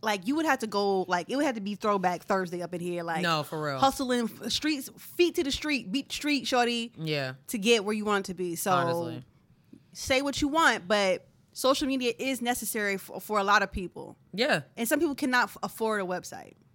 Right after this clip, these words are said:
Speaker 2: Yeah. Seriously.
Speaker 1: Have you paid for a website? Ish. All that extra stuff that you like added on, it
Speaker 2: It
Speaker 1: add
Speaker 2: ain't,
Speaker 1: up.
Speaker 2: it ain't light. It's not light.
Speaker 1: <laughs> It's not.
Speaker 2: It's not light. That's why sometimes, like, you see websites, you be like, "Who did this?" It's like, you know, w-, maybe we gotta take a step back. Like, maybe this is what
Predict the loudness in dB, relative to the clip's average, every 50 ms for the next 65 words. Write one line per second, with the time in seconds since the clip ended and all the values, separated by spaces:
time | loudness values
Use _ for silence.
0 | _ _ _ _ -4 -2 0 0 0 -2 -4 -6 -10 _ _ _ _ _ -16 -12
1 | -6 -4 -2 -2 -4 -6 -8 -4 2 2 2 4 4 2 4 6 4 4 4 4
2 | 2 0 2 2 2 2 2 0 -2 -2 -2 -2 -6 -12 _ -12 -8 -8 -8 -6
3 | -8 -10 -14 -14 -12 -8 -10 -10 -10 -12 _ _ _ _ _ _ _ _ _ _
4 | _ _ -2 0 0 2 0 0 0 -2 -4 -4 -6 -4 -2 -2 0 0 -2 -4
5 | -4 -4 -2 -4 -4 -2 -4 -2 -2 -2 -2 -2 -4 -6 -6 -8 -6 -4 -2 -2
6 | 0 0 0 -2 -2 -2 -4 -4 -4 -2 -2 -2 -2 -2 -2 -2 -2 -2 -2 -4
7 | -8 -12 -12 -12 -12 -8 -4 -2 -2 -2 -2 -2 -4 -4 -2 0 0 2 0 0
8 | 0 0 0 0 -2 -2 -4 -6 -8 -10 -16 -10 -10 -8 -6 -4 -2 -2 -2 -2
9 | -4 -2 0 0 2 2 2 2 2 0 2 2 2 2 2 0 -2 -2 -6 -4
10 | -2 -2 0 0 0 0 -2 -6 -4 -6 -6 -4 -4 -4 -4 -6 -4 -2 -2 -2
11 | -2 -2 -4 -6 -4 -2 0 0 0 0 -2 -2 -4 -2 -4 -4 -2 0 2 4
12 | 4 4 4 2 2 2 0 -2 -2 -2 -2 -4 -2 -2 -2 -2 -2 -4 -6 -4
13 | -2 -2 -2 -4 -2 -4 -4 -4 -4 -6 -8 -2 2 2 4 4 4 2 -2